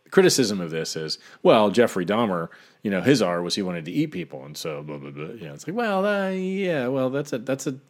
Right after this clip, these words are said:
you can <laughs> find exceptions to every rule. I'm talking about people who just want to live better lives and more peaceful,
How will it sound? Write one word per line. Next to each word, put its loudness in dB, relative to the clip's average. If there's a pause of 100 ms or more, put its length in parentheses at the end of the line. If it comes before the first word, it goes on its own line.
you 0
can -6
<laughs> -
find 4
exceptions 2
to -4
every -4
rule. -10 (300)
I'm 0
talking 4
about 0
people -2
who -8
just -10
want -8
to -12
live 2
better 0
lives -4
and -16
more -6
peaceful, -10